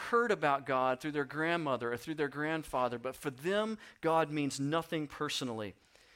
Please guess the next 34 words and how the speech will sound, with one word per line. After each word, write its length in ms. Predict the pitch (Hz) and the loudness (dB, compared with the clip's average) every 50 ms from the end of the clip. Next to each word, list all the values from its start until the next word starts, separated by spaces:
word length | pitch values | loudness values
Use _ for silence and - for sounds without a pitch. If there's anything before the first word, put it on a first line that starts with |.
| - - _ _ _ _ _ _ - | -20 -20 _ _ _ _ _ _ -4
And 120 | 160 165 | 0 0
we 80 | 180 185 | 2 2
see 300 | - - - 220 233 240 | 0 -2 -2 -2 -2 -2
through 200 | - - 196 165 | -2 -4 -2 0
that 180 | 165 170 175 175 | 2 2 2 2
an 120 | 170 165 | 0 -2
increasing 640 | 156 147 - - - 214 214 208 - - 202 185 170 | -2 -2 -2 -4 -2 -2 -2 -4 -4 -4 -4 -4 -4
amount 240 | 156 160 160 156 151 | -2 -2 -2 -2 -2
of 80 | 135 - | -2 -2
strife 580 | - - - - 170 156 151 160 160 156 - | -4 -4 -4 -2 0 0 0 0 -2 -4 -6
and 100 | 151 139 | -6 -6
chaos 580 | - - - 147 143 139 127 123 117 110 - - | -6 -6 -4 -4 -2 -2 -2 -2 -2 -4 -6 -6
in 60 | 117 | -6
our 120 | 110 110 | -6 -6
culture. 460 | - - - 113 107 - - 107 101 95 - _ _ - - - - - - - - - - | -6 -6 -8 -6 -6 -6 -8 -10 -12 -14 -16 _ _ -20 -20 -20 -20 -20 -20 -20 -20 -10 -6
But 80 | 151 | 0
what 160 | 156 180 196 226 | 2 2 4 4
I 20 | |
want 180 | 226 233 233 233 | 2 2 0 0
to 80 | 185 | -2
encourage 500 | 175 151 - - 190 190 196 196 156 - | -4 -4 -4 -4 -2 0 0 0 -2 -2
you 100 | 156 139 | -4 -2
with 260 | 135 139 135 135 - | 0 0 0 -2 -2
is 120 | 147 127 120 | -6 -6 -6
that 160 | 139 131 131 | -6 -4 -2
this 140 | 156 196 190 | -2 -2 0
story 440 | - - - 190 175 160 139 131 110 | -2 -4 -4 -2 0 0 0 0 0
happens 500 | 139 151 143 139 - 139 127 117 - - _ 139 113 110 - | 0 -2 -2 -2 -2 -4 -4 -4 -6 -10 _ -18 -20 -8 -4
during 540 | - 165 180 185 185 180 156 135 117 113 110 - 120 | 0 0 0 2 2 0 0 -2 -2 -4 -8 -8 -6
that 240 | 135 143 160 - | -4 -4 -4 -4
type 300 | - - 151 151 147 - | -6 -6 -6 -6 -4 -6
of 100 | 143 131 | -8 -8
a 60 | 131 127 | -8 -8
situation. 720 | - - 139 - - 131 123 127 139 139 - - 101 95 | -6 -6 -6 -6 -4 -4 -4 -4 -4 -4 -6 -8 -10 -12